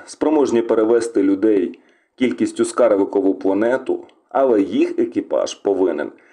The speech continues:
так само симулювати проживання.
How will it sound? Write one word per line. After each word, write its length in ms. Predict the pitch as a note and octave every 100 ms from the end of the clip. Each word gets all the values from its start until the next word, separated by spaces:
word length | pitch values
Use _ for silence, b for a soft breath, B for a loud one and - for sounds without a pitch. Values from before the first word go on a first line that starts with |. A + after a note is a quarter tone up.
| b b
так 220 | - - -
само 320 | G#2+ B2 C3+
симулювати 680 | - G2 F#2+ F#2 F2+ F2+ F#2
проживання. 840 | G2 G2+ A2+ G#2 C#2+ B1+ G1+